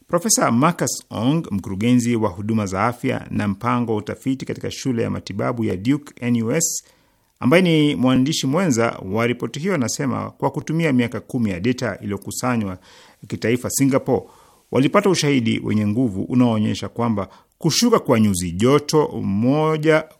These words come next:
kuliongeza hatari ya aina ya mshtuko wa moyo katika idadi ya watu asilimia kumi na mbili.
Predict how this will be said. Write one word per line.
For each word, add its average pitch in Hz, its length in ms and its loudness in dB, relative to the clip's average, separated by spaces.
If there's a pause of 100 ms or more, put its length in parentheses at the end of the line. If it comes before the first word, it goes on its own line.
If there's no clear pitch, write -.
kuliongeza 131 960 2
hatari 131 760 -2 (400)
ya - 160 -2
aina 127 280 4
ya 120 120 2
mshtuko 120 440 -2
wa 110 80 4
moyo 139 420 4 (300)
katika 113 380 -2
idadi 123 760 2 (180)
ya 113 360 0
watu 113 600 -2
asilimia 101 560 -4
kumi 107 180 -6
na 101 100 -2
mbili. 110 400 0